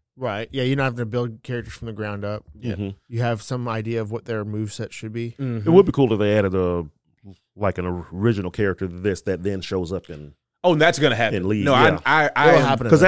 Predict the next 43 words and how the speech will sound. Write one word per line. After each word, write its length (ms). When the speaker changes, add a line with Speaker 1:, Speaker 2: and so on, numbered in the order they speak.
Speaker 1:
eventually. 220
Speaker 3:
happened 120
in, 120
Speaker 2:
Yeah. 80
Speaker 3:
in 100
Granblue, 400
right? 300
Speaker 2:
What? 260
Speaker 1:
With 100
Speaker 3:
Wasn't, 120
like, 120
Speaker 1:
what? 40
Speaker 3:
the 80
boss 220
character, 360
he 120
wasn't 340
in, 160
like, 160
Granblue, 440
but 120
they 140
eventually 440
added 280
him 160
to 140
Speaker 2:
Yeah. 260
Speaker 3:
like, 180
the 80
original 540
other 220
Granblue 400
game. 300
Speaker 2:
Yeah. 220
Speaker 3:
Not 80
the 60
fighting 200
game, 200
but 120
the 60
fighting 260
game 220
boss. 420